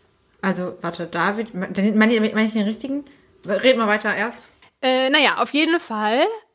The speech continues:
Speaker 2: hat das die letzten, also er war die zweite Wahl, also er hat die Rose nicht bekommen im Finale, sondern halt David. Und dann ging quasi Nadine und Johannes getrennte Wege, obviously.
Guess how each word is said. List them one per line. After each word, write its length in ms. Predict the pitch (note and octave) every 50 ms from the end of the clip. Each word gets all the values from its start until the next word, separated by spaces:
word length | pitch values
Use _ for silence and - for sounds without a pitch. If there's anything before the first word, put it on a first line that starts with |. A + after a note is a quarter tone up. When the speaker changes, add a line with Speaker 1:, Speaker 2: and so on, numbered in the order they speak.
| _ _ _ _ -
Speaker 2:
hat 480 | A3+ B3+ B3+ C4 C4 C4 C4+ C#4+ C#4 C#4 -
das 300 | C4 C4 C4+ C4 - -
die 140 | B3+ A#3+ B3+
letzten, 460 | C4 C#4 C#4 - - - C#4 C#4 B3+
also 180 | A3+ G#3 G#3 F#3+ -
er 160 | - A3+ A3+ G#3+
war 100 | G#3 F#3+
die 120 | G3 F#3
zweite 320 | - - E3 D#3+ - D#3+
Wahl, 400 | F3 F3+ A3 B3+ C#4+ D#4 D#4 D4 -
also 400 | G#3 G3+ F3+ E3+ E3+ E3 - - _ _ _ _
er 140 | - A3 F3
hat 120 | F3 E3+ -
die 40 | G3+
Rose 240 | F3 F3+ E3+ F3+
nicht 180 | G3 A#3 A3+ -
bekommen 260 | - G#3+ B3+ A#3 A3+
im 80 | A3 G#3+
Finale, 340 | - A3 G#3 G#3 G#3 G#3 G3
sondern 240 | F3+ D#3+ D#3 D3+ D#3
halt 220 | D3+ D3+ D3 -
David. 280 | F3+ G3+ G3+ G#3 - - - - - - - - - _ -
Und 580 | A3+ A#3 A#3 A3+ A3+ A3+ A3+ A#3 - - - - _ _ _ _ _ _ _ _ _ _ _ _ _ -
dann 280 | A3 A3+ G#3+ G#3 G#3+
ging 460 | G3+ G3+ G#3 G#3 G#3 G#3 G3+ - - - - -
quasi 500 | - A3 G3 F3+ F#3 F#3+ F3+ F3+ - - _
Nadine 560 | G3+ G3 F3+ F3 F#3 A#3+ B3 A#3 A3 G#3+ G3+ -
und 240 | - F3 D#3+ F3 - -
Johannes 300 | F3 E3+ E3 D#3+ D#3 -
getrennte 360 | - - - D#3+ E3 E3 D#3+
Wege, 260 | G3+ A#3 G#3+ G#3+ G#3
obviously. 640 | - G#3 F#3+ G3 G#3+ G#3 G#3 A3 G#3+ G#3+ G#3 G#3